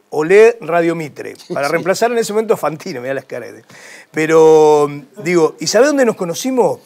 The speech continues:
Speaker 1: Con Rodolfo, ¿te acordás dónde nos conocimos?
Speaker 2: Sí, en la li-, en la cola, en la lista.
Speaker 1: <laughs> En la cola.
Speaker 2: Mi número ciento ochenta y uno,
Speaker 1: <laughs> Claro,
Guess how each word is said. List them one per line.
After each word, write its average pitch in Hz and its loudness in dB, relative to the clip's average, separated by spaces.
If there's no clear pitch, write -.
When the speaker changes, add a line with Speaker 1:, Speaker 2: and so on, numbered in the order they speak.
Speaker 1:
Con 143 -10
Rodolfo, 185 -2
¿te 156 -4
acordás 208 4
dónde 247 0
nos 202 -2
conocimos? 196 -4
Speaker 2:
Sí, 175 -6
en 135 -6
la 180 -14
li-, 180 -4
en 190 -4
la 180 -8
cola, 208 -4
en 170 -6
la 180 -6
lista. 196 -4
Speaker 1:
<laughs> - -18
En 175 -2
la 170 2
cola. 185 6
Speaker 2:
Mi 208 -6
número 226 0
ciento 220 -4
ochenta 180 -4
y 180 -6
uno, 208 -2
Speaker 1:
<laughs> - -8
Claro, 175 0